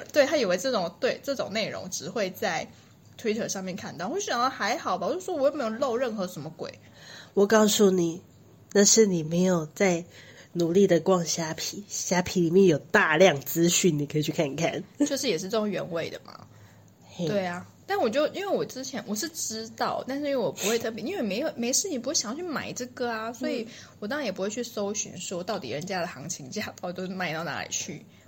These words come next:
Speaker 1: 我是不知道啦，好不好？然后我就觉得说我就只是好玩而已，所以就是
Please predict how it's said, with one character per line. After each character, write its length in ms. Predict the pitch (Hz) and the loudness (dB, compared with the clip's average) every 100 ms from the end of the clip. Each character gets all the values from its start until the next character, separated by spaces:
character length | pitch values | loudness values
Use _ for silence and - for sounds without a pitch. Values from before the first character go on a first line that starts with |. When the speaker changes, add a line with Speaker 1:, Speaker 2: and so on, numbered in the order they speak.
| _ | _
Speaker 1:
我 180 | 196 214 | -4 -2
是 140 | 240 151 | -2 -6
不 160 | 117 | -10
知 140 | - 151 | -10 -6
道 160 | 147 | -6
啦， 120 | 127 - | -6 -10
好 60 | 131 | -8
不 80 | |
好？ 160 | - - - - - - | -8 -10 -20 -20 -18 -6
然 100 | 220 | -2
后 60 | |
我 80 | 233 | -2
就 100 | 233 | -2
觉 120 | 226 | -2
得 120 | 190 202 | -2 -2
说 240 | 202 196 | -2 -2
我 80 | 180 | -4
就 100 | 180 | -8
只 160 | - | -10
是 100 | 151 | -10
好 220 | 160 - 76 | -8 -10 -10
玩 180 | - - 69 | -12 -12 -14
而 80 | 62 | -14
已， 140 | - - | -14 -14
所 200 | - 185 | -4 -2
以 160 | 190 | -2
就 140 | 180 185 | -2 -4
是 500 | - 185 160 139 | -4 -4 -6 -8